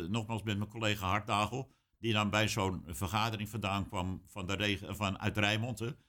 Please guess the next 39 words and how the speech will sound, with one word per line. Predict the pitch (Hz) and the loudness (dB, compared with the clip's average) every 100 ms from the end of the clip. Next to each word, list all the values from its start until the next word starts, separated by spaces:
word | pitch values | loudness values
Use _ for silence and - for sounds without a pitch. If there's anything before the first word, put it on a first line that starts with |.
| _ _ _ _ _ _ - | _ _ _ _ _ _ -4
Eh, | 98 104 107 | 0 2 2
eh, | 107 107 | 2 0
eh, | - 98 98 104 | -2 -8 -8 -6
en | 120 110 | -2 2
dat | 113 - | 2 2
hij | 107 | 0
dan | 107 | 2
zegt, | 117 - 98 | 2 0 0
"Er | 107 | 2
moet | 104 | 2
weer | 123 147 | 2 2
een | 131 | 2
half | 107 90 | 2 0
miljoen | 90 90 85 | 0 0 2
bij, | 87 87 - | 2 2 -2
of | 87 92 | -6 0
er | 107 | 2
moet | 107 | 4
weer | 107 143 | 4 2
veertien | 139 120 104 110 87 | 2 2 2 2 2
bij." | 85 76 69 _ _ _ _ | 4 2 -2 _ _ _ _
En | - 110 | -6 0
dat | 123 | 0
het | 117 | 0
goede | - 135 120 | 0 0 2
mens, | 147 147 - | 0 2 0
echt | - 143 - | 0 -2 2
waar, | 120 120 113 | 2 4 2
mijn | 113 110 | -2 0
collega | 120 110 110 | 2 2 2
met, | 110 - | -2 -2
zwart | 127 117 | -2 -2
met | 117 110 | -2 0
tranen | 143 143 120 | 2 2 0
in | |
de | 110 | 2
ogen | 104 98 101 | 0 0 2
zit | 110 113 - | 2 0 -4
en, | 120 107 | -6 -6